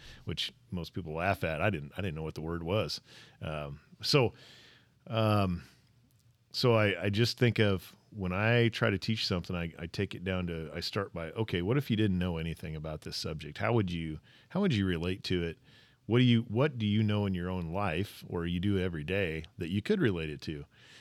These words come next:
And then, then you, then you elevate, uh, the conversation from there.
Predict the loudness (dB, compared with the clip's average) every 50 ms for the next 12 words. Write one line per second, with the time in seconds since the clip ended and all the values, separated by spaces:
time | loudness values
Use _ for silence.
0 | -18 -8 -2 2 4 6 6 4 4 2 2 4 4 6 6 6 4 4 2 -2
1 | -2 -2 0 0 0 0 0 0 0 0 0 0 0 0 -2 -2 -4 -8 _ _
2 | _ _ -10 -8 -6 -4 -4 -6 -6 -6 -6 -4 -2 -2 -2 -2 -2 -4 -2 -2
3 | -2 0 0 0 -2 -2 -6 -6 -6 -6 -4 -4 -4 -4 -6 -10